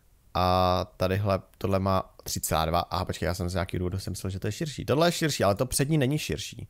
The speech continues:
Jo, to je, jo, je to širší, tak co jsem to, co, na co jsem se to díval? Jo, já jsem měl rozkliklý asi tohle.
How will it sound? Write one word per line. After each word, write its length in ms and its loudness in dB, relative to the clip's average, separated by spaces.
Jo, 140 2
to 100 4
je, 220 6
jo, 180 4
je 120 4
to 100 2
širší, 300 0
tak 120 0
co 100 -6
jsem 140 -2
to, 100 -4
co, 160 -6
na 100 -4
co 120 -8
jsem 120 -6
se 120 -6
to 100 -6
díval? 280 0
Jo, 120 4
já 120 4
jsem 120 0
měl 120 4
rozkliklý 380 -4
asi 180 -2
tohle. 220 -2